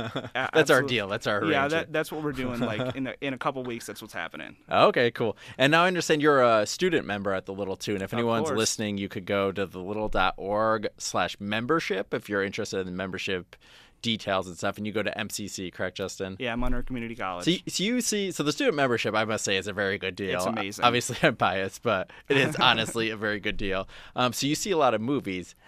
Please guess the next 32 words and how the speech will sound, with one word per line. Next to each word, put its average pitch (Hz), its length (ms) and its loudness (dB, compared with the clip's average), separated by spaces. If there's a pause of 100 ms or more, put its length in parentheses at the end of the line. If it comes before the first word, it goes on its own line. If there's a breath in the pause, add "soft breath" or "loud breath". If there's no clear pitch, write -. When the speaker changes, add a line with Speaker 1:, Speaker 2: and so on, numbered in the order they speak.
(180 loud breath)
Speaker 1:
Any 151 220 2
recent 156 320 0
movies 160 340 0
that 151 60 -4
you've 139 120 -4
seen 147 180 -2
at 135 80 -4
the 131 100 0
Little 131 320 4
that, 117 340 4 (240)
uh, 107 260 0
either 110 200 -2
blew 131 240 0
your 120 160 0
mind 117 440 2
or 101 60 -2
really 110 340 0
were 95 140 -2
thought-provoking 120 880 -6
to 131 80 -10
you? 131 240 -8 (180 soft breath)
Speaker 2:
Oh, 139 200 2
totally. 131 640 -4
A 123 40 -2
Bigger 143 340 -2
Splash, 113 840 -2 (140)
I 120 100 0
thought, 135 280 0
was 143 180 -4
a 131 60 -8
terrific 139 720 -4
drama. 87 560 -8